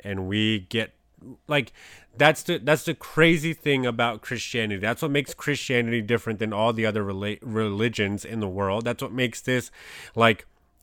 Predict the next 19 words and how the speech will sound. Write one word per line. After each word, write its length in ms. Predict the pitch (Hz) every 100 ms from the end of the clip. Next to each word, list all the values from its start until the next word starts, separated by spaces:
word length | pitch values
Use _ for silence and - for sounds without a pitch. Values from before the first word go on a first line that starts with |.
| _ _ -
mind-boggling 1120 | 123 113 120 143 135 117 101 98 101 104 113
is, 420 | 104 117 104 90 -
is 240 | 131 110
the 140 | - 110
fact 400 | - 135 143 -
that 340 | 113 117 113
this 240 | 151 151
isn't 340 | 156 151 151 139
about 540 | 120 117 113 113 -
live 320 | 113 120 143 135
your 140 | 139
life 320 | 117 120 120
according 420 | - - 120 120 113
to 100 | 117
a 40 |
certain 340 | - 117 104 110
set 180 | 117
of 80 | 101
rules 400 | 98 104 101 95